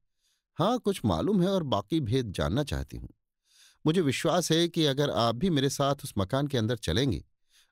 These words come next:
और हम दोनों आदमी किसी तरह बचकर निकल आवेंगे, तो फिर आपको भी इस कैद से छुट्टी मिल जाएगी, मगर उसके अंदर जाना और बचकर निकल आना, यही मुश्किल है।" किशोरी,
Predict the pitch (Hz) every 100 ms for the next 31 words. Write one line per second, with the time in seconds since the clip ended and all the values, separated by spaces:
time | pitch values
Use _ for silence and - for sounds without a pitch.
0 | - 156 107 127 156 131 147 160 156 156
1 | _ - 113 113 135 76 - _ _ _
2 | - 160 196 156 151 135 123 - 147 110
3 | 127 160 107 90 87 87 _ _ - 160
4 | 160 165 139 131 - 147 127 165 - -
5 | 127 123 113 139 - - - 147 82 -
6 | 50 50 _ _ _ _ _ _ _ _
7 | _ 131 196 196 - 175 175 151 101 92
8 | 156 226 143 135 - 196 156 143 147 139
9 | 123 185 123 95 202 117 - 60 62 -
10 | _ _ _ _ _ _ _ _ _ _
11 | _ _ 127 87 73 -